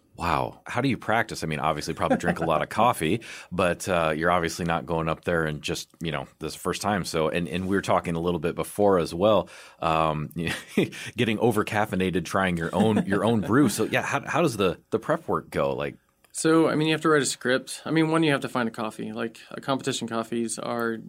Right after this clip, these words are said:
Speaker 2: hard to find and procure. And so finding a coffee's first, then it's like, what do you wanna talk about? You know, like, that's the other deal. Like,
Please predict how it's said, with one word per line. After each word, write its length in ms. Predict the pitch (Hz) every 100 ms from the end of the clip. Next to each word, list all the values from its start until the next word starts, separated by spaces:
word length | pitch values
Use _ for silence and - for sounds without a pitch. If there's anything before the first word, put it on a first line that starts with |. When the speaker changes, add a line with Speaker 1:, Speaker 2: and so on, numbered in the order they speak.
| -
Speaker 2:
hard 300 | - - 127
to 60 | 120
find 580 | - 117 117 113 113 -
and 360 | 123 120 117 117
procure. 680 | 120 113 - 120 113 113
And 300 | 117 - 127
so 360 | - 131 127 117
finding 320 | 151 151 143
a 40 |
coffee's 400 | - 135 123 127
first, 480 | - 131 127 120 - _ - - _ -
then 100 | 147
it's 120 | 151
like, 120 | 135
what 80 | 139
do 60 | 143
you 40 |
wanna 120 | 139
talk 220 | 135 131 107
about? 300 | 107 - - _ _
You 100 | 131
know, 200 | 123 113
like, 180 | 120 113
that's 180 | 127 120
the 80 | 127
other 140 | 127
deal. 200 | 120 117
Like, 360 | 113 113 -